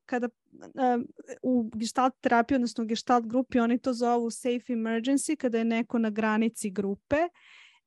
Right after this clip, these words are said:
Em, na koji način se to posmatra u coachingu i, e, na koji način zapravo, e, em, je ta grupa fluidna i na koji način je lider m-, svojim,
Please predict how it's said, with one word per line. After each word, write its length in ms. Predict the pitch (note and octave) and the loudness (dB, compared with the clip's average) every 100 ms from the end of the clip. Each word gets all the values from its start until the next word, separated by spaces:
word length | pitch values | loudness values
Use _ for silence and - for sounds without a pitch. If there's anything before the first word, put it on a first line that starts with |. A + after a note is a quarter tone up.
| _ - | _ 0
Em, 640 | A#3 A3+ A3 A3 A3 A3 - | 4 6 6 6 4 2 0
na 160 | - A3+ | 0 0
koji 240 | - D#4 | 2 2
način 320 | E4 D#4+ E4 D#4 | 4 2 0 -4
se 140 | C4+ | -4
to 140 | C#4+ | -4
posmatra 600 | B3+ A#3+ B3+ E4+ E4 C4+ | 2 2 2 0 0 0
u 60 | A3+ - | -2 0
coachingu 720 | G#3 G#3+ D#4+ F4 F#4+ F#4+ - - | -2 0 2 2 2 0 -2 -4
i, 440 | C4 C4 C4 B3 - | -2 0 2 0 0
e, 300 | A3+ A3+ A3+ | 0 2 2
na 180 | A3 A3 | 0 -2
koji 280 | - E4+ G4+ | -4 -2 0
način 340 | F#4 F#4 F4+ D#4 | -2 -2 0 0
zapravo, 640 | C#4+ D#4+ - D4+ C4+ A#3 | 0 -2 -2 2 2 2
e, 260 | A3 G#3+ G#3 - _ _ - | 0 0 -2 -6 _ _ -6
em, 260 | A3+ G#3 G3+ - - - | -2 -2 -4 -20 -20 -6
je 160 | A#3 A3+ | 0 0
ta 200 | - D4 | 0 -2
grupa 420 | B3+ D#4 - A#3 | 0 -2 2 -2
fluidna 600 | - - C4+ E4 C#4+ C4 | -2 -2 2 4 4 2
i 60 | B3 | 0
na 100 | A#3+ | -2
koji 180 | D#4 | 0
način 440 | D#4 D#4+ - D4 B3+ _ | 0 0 0 -2 -2 _
je 300 | - B3+ B3 _ | -2 -2 -2 _
lider 500 | A#3 A#3+ C4+ E4 C#4+ | -2 0 2 2 2
m-, 160 | B3+ B3 _ _ _ - | 0 -4 _ _ _ -12
svojim, 520 | - A#3+ C4 C4 | -6 0 2 2